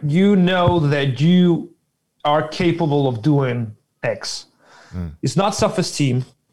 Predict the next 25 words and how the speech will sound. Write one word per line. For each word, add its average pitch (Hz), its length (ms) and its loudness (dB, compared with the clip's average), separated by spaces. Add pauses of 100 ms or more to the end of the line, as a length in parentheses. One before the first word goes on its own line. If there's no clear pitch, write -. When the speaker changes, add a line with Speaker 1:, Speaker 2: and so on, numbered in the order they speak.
(460)
Speaker 1:
It's 151 160 -2
not 165 400 0
self-worth. 123 840 -2 (220)
It's 151 200 0
self-efficacy. - 1160 -4 (720)
I 143 160 2
know 156 400 4
that 139 180 0
I, 135 420 0 (120)
I 151 120 0
know 196 260 4
that 175 180 2
I 151 140 0
can 143 440 -2
get 156 440 0 (360)
through 160 360 2
this, - 500 -4 (420)
even 160 260 0
though 156 120 4
I 151 80 2
may 156 180 2
not 156 260 2
be 147 300 0 (320)
qualified 143 580 0
enough. 127 420 -2